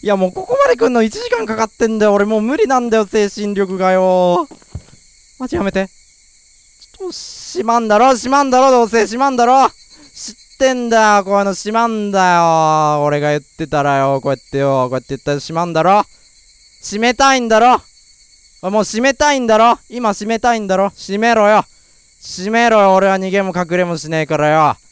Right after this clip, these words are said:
閉めてみろ。あ。あんまり、地面にしまったな。これって開くの？これ開くの？開かねえよな。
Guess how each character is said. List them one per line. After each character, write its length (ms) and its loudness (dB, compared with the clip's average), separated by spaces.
閉 180 -10
め 140 2
て 160 0
み 160 0
ろ。 120 4
あ。 60 0
あ 140 -4
ん 20 -16
ま 120 -6
り、 80 -6
地 140 -12
面 140 -4
に 100 -6
し 140 -12
ま 80 -6
っ 100 -10
た 80 -6
な。 160 -4
こ 80 -10
れ 60 -6
っ 20 -20
て 60 -6
開 160 -2
く 100 -8
の？ 240 -10
こ 60 -12
れ 40 -10
開 100 -10
く 180 -14
の？ 80 -14
開 160 -12
か 220 -6
ね 200 -2
え 20 -2
よ 160 -2
な。 760 0